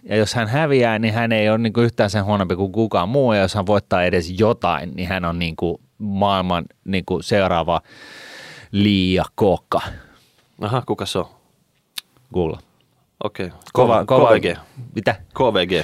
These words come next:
Speaker 1: K V G.
Speaker 2: Joo.
Speaker 1: <laughs> Joo. Legendaarinen, ää, tota noin, niin, yritysjohtaja, ää, Jenkkilästä.
Speaker 2: Mm. Okei, mä vielä kysyn sitä, että tää tarina myytiin meille sillä, että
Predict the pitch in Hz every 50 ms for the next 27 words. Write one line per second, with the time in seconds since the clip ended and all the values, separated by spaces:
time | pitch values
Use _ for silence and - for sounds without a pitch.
0 | - - - 147 135 127 117 110 98 - - - - 107 107 - - - - -
1 | - 160 98 - - 165 - - - - - - - - - _ - - 180 -
2 | 220 220 208 185 151 113 - - - - - 104 104 101 104 117 117 113 113 107
3 | 101 98 92 92 95 90 90 90 90 90 87 - - 92 90 87 87 85 85 85
4 | 85 87 90 - - 92 90 80 85 85 85 82 85 87 87 87 92 92 90 90
5 | 82 - - 82 - - - 87 80 76 76 - - - 98 - - - - 85
6 | 82 78 73 76 78 - - _ _ - _ - - 92 82 120 113 87 78 -
7 | - - - - - - - - - - - 127 - 117 98 110 135 - 226 262
8 | 220 151 - 165 151 - 117 101 120 104 - 95 - - 139 139 - 220 254 214
9 | 151 135 147 160 151 - - 101 101 101 101 101 104 - 139 135 113 92 85 85
10 | - -